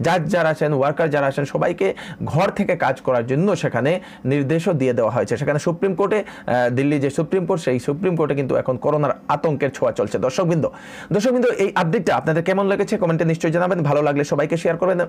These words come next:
করবেন আমাদের শিলচর নিউজের YouTube চ্যানেলে নতুন হলে আপনারা সাবস্ক্রাইব করবেন, আমাদের শিলচর নিউজের Facebook পেজে নতুন হলে আপনারা এই পেজটি ফলো করে নেবেন। আমি কৃষ্ণকান্ত সিধা নতুন আরেকটি ফ্রেশ আপডেট নিয়ে আবার, আবার আপনাদের সবার সামনে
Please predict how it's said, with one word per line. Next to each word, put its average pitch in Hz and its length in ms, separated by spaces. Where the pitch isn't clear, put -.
করবেন 175 240
আমাদের 147 260
শিলচর 147 220
নিউজের 135 320
YouTube - 240
চ্যানেলে 190 220
নতুন 180 260
হলে 185 120
আপনারা 151 220
সাবস্ক্রাইব 147 440
করবেন, 185 200
আমাদের 147 240
শিলচর 143 220
নিউজের 131 280
Facebook 156 280
পেজে 175 160
নতুন 175 300
হলে 180 120
আপনারা 127 260
এই - 80
পেজটি 127 200
ফলো 120 200
করে 110 160
নেবেন। 98 220
আমি 104 140
কৃষ্ণকান্ত 160 500
সিধা 180 300
নতুন 151 200
আরেকটি 135 240
ফ্রেশ 170 180
আপডেট 156 260
নিয়ে 147 140
আবার, 123 100
আবার 123 280
আপনাদের 120 300
সবার - 240
সামনে 98 140